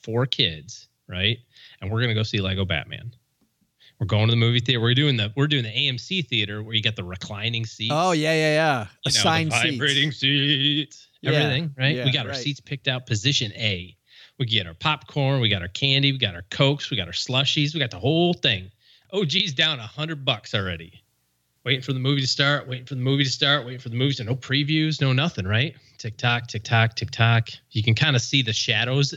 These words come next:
Speaker 1: behind you, right? They're obviously working on, the kids are getting a little restless. They're working on the movie theater. Finally, the manager comes out and he says, "Guys, I know the movie's supposed to start at ni-, at, at, you know, eleven thirty. We're having a little bit of a tech issue. We're gonna get it done in about ten minutes. We, we got a call in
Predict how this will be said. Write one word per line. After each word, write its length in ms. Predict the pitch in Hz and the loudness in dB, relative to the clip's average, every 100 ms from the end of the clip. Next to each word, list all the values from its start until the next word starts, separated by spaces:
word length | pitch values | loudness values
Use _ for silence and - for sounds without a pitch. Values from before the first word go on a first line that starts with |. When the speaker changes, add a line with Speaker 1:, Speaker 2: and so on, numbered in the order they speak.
| - | -4
Speaker 1:
behind 400 | 113 120 123 131 | -2 2 2 4
you, 240 | 156 175 156 | 2 2 0
right? 260 | 120 147 - _ _ _ | 0 0 -4 _ _ _
They're 160 | - 113 | -4 0
obviously 340 | 113 117 123 104 | 0 0 -2 -2
working 360 | 107 113 120 | 0 2 2
on, 240 | 107 104 104 | 2 2 2
the 240 | 98 95 - | 0 0 0
kids 240 | 120 113 | 0 2
are 60 | 107 | 0
getting 180 | 107 104 | 0 -2
a 40 | |
little 160 | 107 101 | -2 0
restless. 400 | 98 113 113 - | 0 0 0 0
They're 100 | 95 | 0
working 240 | 98 110 | 0 0
on 60 | 95 | 2
the 60 | |
movie 200 | 95 98 | 2 2
theater. 200 | 95 104 107 - - | 2 -2 -2 -14 -4
Finally, 200 | 135 160 | 0 2
the 40 | 139 | 4
manager 320 | 123 143 131 | 2 2 0
comes 200 | - 113 | -4 -2
out 80 | 110 | -2
and 60 | 110 | -2
he 60 | |
says, 260 | 107 110 92 | -4 -4 -2
"Guys, 260 | 104 120 117 | 0 0 0
I 40 | |
know 120 | 120 | 0
the 40 | 117 | 2
movie's 200 | 123 120 | 0 0
supposed 200 | 120 - | -2 0
to 60 | |
start 80 | 113 | 0
at 60 | 104 | 2
ni-, 160 | 98 117 | -2 0
at, 260 | 113 107 - | 2 2 0
at, 160 | 113 | -4
you 100 | 127 | 0
know, 100 | 107 | 0
eleven 280 | 92 98 117 | 2 2 4
thirty. 360 | 104 110 120 139 _ _ _ | 4 4 4 2 _ _ _
We're 80 | - | 0
having 140 | 113 104 | 2 4
a 20 | |
little 100 | 120 | 4
bit 100 | 131 | 4
of 60 | 117 | 2
a 40 | |
tech 300 | 113 120 110 | 0 -2 2
issue. 480 | 123 110 120 117 120 117 | 0 2 4 4 2 -2
We're 100 | 110 | 0
gonna 100 | 107 | 2
get 100 | 110 | 4
it 80 | 101 | 4
done 140 | 110 | 2
in 60 | 101 | 0
about 180 | 92 | -6
ten 200 | - 113 | -4 0
minutes. 320 | 101 90 80 - | 0 -2 -4 0
We, 200 | 104 107 | 0 0
we 80 | 101 | -2
got 140 | 98 | -4
a 20 | |
call 360 | 92 120 117 117 | -2 2 4 4
in 280 | 117 127 | 4 2